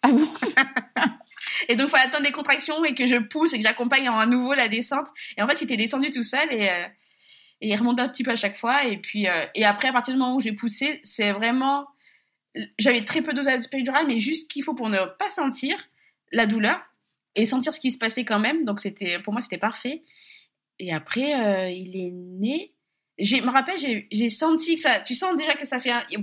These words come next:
Speaker 2: ouf, un truc qui sort comme ça de la tête. Après, j'ai vu un bras comme ça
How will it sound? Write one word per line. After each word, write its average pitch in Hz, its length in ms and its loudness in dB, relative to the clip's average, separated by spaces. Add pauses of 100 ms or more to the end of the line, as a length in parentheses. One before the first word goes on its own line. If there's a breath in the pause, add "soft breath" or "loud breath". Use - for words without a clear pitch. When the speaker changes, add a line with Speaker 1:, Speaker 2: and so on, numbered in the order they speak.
(120)
Speaker 2:
ouf, 320 320 -4
un 233 80 0
truc 269 160 -4
qui 262 100 -6
sort 285 240 -4
comme 240 140 -4
ça 254 220 0
de 208 240 0 (280 loud breath)
la 220 180 4
tête. - 440 0 (800 loud breath)
Après, 262 640 2
j'ai 277 140 4
vu 277 180 2
un 359 140 6
bras 285 300 6
comme 285 140 2
ça 294 240 2